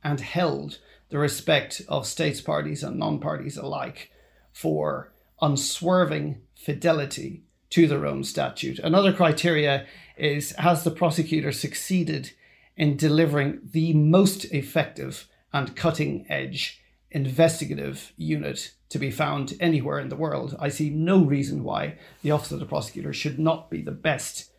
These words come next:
investigative unit in the world. And thirdly,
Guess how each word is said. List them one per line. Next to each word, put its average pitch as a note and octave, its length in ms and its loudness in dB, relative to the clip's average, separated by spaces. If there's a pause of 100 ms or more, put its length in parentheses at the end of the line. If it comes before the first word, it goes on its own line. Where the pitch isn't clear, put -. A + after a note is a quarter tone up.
(140)
investigative C3+ 600 -2
unit D#2+ 480 -6 (500)
in E3 160 4
the D2+ 80 -2
world. D2+ 440 -6 (420)
And D#3+ 180 4
thirdly, F#3 640 4